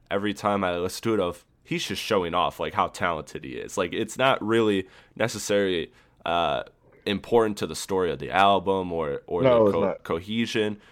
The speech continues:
Speaker 1: So I can understand, like, cutting it, but man, do I enjoy how, uh, how good the storytelling is on it. So I kinda let it slide, but for the, but I could see why,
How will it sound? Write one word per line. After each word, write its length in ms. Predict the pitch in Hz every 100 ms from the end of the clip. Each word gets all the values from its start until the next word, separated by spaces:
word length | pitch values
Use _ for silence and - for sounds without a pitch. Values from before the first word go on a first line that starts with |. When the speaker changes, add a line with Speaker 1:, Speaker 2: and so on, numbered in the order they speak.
| _
Speaker 1:
So 120 | -
I 100 | 98
can 140 | 101 110
understand, 640 | 123 120 - 101 104 95
like, 320 | 85 80 -
cutting 420 | - 92 101 120
it, 200 | 135 139 - _ -
but 320 | 95 92 -
man, 500 | 92 92 98 113 120
do 120 | 107 104
I 160 | 101
enjoy 540 | 98 92 90 98 95 92
how, 280 | 90 87 80 -
uh, 200 | 78 80 -
how 220 | 98 92
good 280 | - 98 90
the 80 | 90
storytelling 680 | - 87 90 85 85 82
is 200 | 80 87
on 140 | 101 101
it. 160 | 107 -
So 120 | 82
I 100 | 82
kinda 280 | - 95 82
let 200 | 85 87
it 120 | -
slide, 400 | - 82 95 95
but 140 | 85
for 140 | - 87
the, 120 | 80 - -
but 100 | -
I 80 | 104
could 200 | 117 107
see 280 | - - 117
why, 480 | 104 92 92 85 82